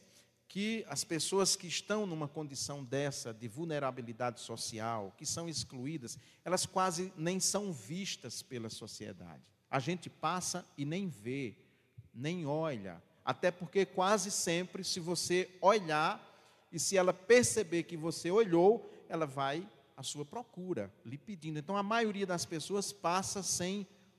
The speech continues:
ver, sem olhar, não dão nem notícias que elas estão ali. Por isso que elas, então,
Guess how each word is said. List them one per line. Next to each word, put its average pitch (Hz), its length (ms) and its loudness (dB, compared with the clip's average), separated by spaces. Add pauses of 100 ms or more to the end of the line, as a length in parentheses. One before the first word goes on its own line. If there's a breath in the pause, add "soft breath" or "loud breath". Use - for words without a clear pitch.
(500)
ver, 120 840 0
sem 165 340 0
olhar, 135 640 0 (320)
não 156 160 2
dão 165 200 4
nem 185 200 2
notícias 160 920 -6
que 135 100 -10
elas 120 220 -8
estão 113 360 -14
ali. 90 280 -14 (200)
Por 165 120 0
isso 180 200 -4
que 180 140 -6
elas, 165 260 -2
então, 147 460 -4